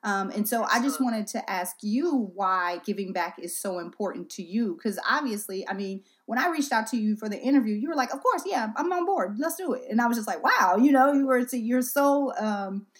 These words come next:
Speaker 1: I don't know, so giving and generous in that way. And I just wondered why giving back is so important to you.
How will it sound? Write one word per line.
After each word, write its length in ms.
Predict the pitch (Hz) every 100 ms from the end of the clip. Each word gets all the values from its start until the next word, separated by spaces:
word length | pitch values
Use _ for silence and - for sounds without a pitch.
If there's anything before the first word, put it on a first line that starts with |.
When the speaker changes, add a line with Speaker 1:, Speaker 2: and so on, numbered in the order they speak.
| _ _
Speaker 1:
I 80 | 339
don't 80 | 262
know, 120 | 247
so 260 | 247 254
giving 420 | 214 226 226 262 247
and 120 | 202
generous 460 | 185 196 233 240
in 80 | 240
that 220 | 214 185
way. 260 | 180 208 214
And 100 | 220
I 100 | 214
just 200 | 220 220
wondered 460 | 226 220 208 202 196 _ _
why 500 | 185 175 208 247 214
giving 320 | 196 196 196
back 240 | 185 180 208
is 100 | 190
so 160 | 196
important 380 | 170 - 208 175
to 60 | -
you. 300 | 196 214 240